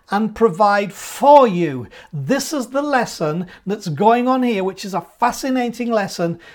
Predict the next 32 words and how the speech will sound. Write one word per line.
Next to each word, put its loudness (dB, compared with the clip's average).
that -6
we 0
need -2
to -6
get -2
a 0
hold -2
of -2
and -2
need -4
to -4
understand. -2
Deliberately -2
done -2
to -6
show 0
us -6
that -6
the -6
thief -2
cannot 0
steal -4
at -2
a -2
greater 6
measure -2
than 0
the -8
source 4
can -6
provide -2
into 0